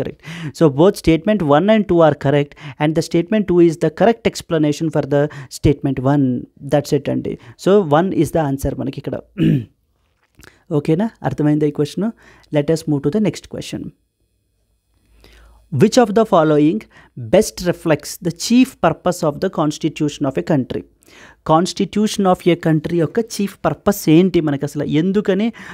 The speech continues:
ఒక కాన్స్టిట్యూషన్ యొక్క మెయిన్ పర్పస్ ఏంటి అసలు అనేటువంటిది క్వశ్చన్ అండి. ఇక్కడ మీకు ఒక పాయింట్ అయితే తెలియాలి. ఇక్కడ ఏంటి అని అంటే, so what is a constitutional government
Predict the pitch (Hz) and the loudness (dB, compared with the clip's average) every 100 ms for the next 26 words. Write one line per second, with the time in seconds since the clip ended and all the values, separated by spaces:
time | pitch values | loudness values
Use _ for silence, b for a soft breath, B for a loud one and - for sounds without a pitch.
0 | 151 B 156 170 160 147 165 170 170 185 | -8 B 4 6 6 4 0 0 -2 -6
1 | 185 175 175 185 220 180 170 196 175 151 | -4 -4 -4 -2 0 2 2 2 0 0
2 | - 196 165 156 151 151 143 143 143 - | 0 2 2 2 2 2 0 -2 -4 0
3 | 143 147 147 139 139 135 127 147 147 143 | 2 2 0 -2 -2 -4 -2 -2 -2 -4
4 | 151 202 - 175 143 151 156 156 151 135 | -4 -6 -8 -12 -6 2 2 2 2 2
5 | 139 170 170 165 156 139 135 135 139 147 | 2 2 0 0 -2 0 2 0 0 2
6 | 143 147 151 147 139 190 220 B 151 - | 2 2 2 2 0 0 -2 B -20 -2
7 | 170 175 170 - 95 135 165 208 214 226 | 2 4 2 0 -6 -2 2 2 2 -2
8 | 220 - 208 208 160 156 160 - 170 - | -2 0 0 2 2 2 0 -4 -4 -2
9 | 165 160 - 160 175 156 147 139 135 135 | -4 -2 -2 0 0 2 2 2 2 0
10 | 131 151 135 | 2 2 2